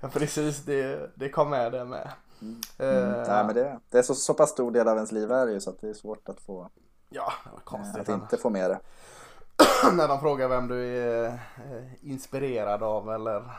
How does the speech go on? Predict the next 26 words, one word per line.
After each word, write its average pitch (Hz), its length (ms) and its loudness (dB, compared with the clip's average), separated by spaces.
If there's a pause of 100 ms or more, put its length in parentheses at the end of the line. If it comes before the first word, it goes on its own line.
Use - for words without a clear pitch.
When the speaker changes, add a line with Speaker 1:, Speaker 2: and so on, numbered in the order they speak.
(100)
Speaker 1:
och - 80 -18
sånt, 113 260 -6
så - 120 -10
är 113 40 -6
det 113 80 -10
svårt 110 260 -12
att 110 60 -8
inte 117 260 -10
dra 107 140 -6
upp - 240 -8 (160)
den 110 200 -6
stora 113 300 -2
Speaker 2:
Mike 104 120 2
Speaker 1:
delen. 113 240 4
Speaker 2:
Gundy. - 160 -4 (300)
Nej. - 160 -6 (100)
Speaker 1:
Mike 131 320 -4
Gundy, 113 120 -6
Speaker 2:
Nej, 113 260 8
Speaker 1:
nej. 120 100 -6
Speaker 2:
det 117 60 2
var 113 80 6
inte 101 200 0
Mike 95 240 -2
Gundy. 92 160 -6
Speaker 1:
Nej. 98 160 -8